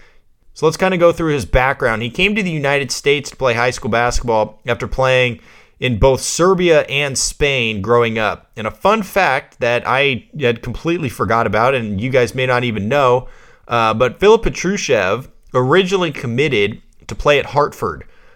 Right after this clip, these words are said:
before his talent kind of exploded and he realized he could go to a better school than Hartford. So he decommitted from Hartford,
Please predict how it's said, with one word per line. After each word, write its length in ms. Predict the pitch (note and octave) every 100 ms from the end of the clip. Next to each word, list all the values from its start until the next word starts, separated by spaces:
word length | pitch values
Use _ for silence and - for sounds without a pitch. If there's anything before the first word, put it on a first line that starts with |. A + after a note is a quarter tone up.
| -
before 400 | A#2+ - C#3+ C3
his 160 | C3 -
talent 400 | C#3+ C#3+ C#3 G#2
kind 180 | C3+
of 80 | C3
exploded 720 | G#2+ - - D3 D#3+ C#3 A#2+
and 120 | A2+ A#2
he 80 |
realized 400 | A#2 C#3+ C#3 A#2+
he 100 | C3+
could 140 | A#2+ G#2+
go 100 | B2+
to 100 | B2+
a 60 |
better 240 | A2+ B2+ A2
school 260 | - D#3+
than 160 | D#3+ A#2+
Hartford. 480 | G2+ E2+ - D2+ -
So 120 | G2+
he 80 | G2
decommitted 580 | A2+ D3 A#2+ A#2+ D3+ D3
from 160 | B2+
Hartford, 580 | G2 G#2 - G#2+ G#2 A#2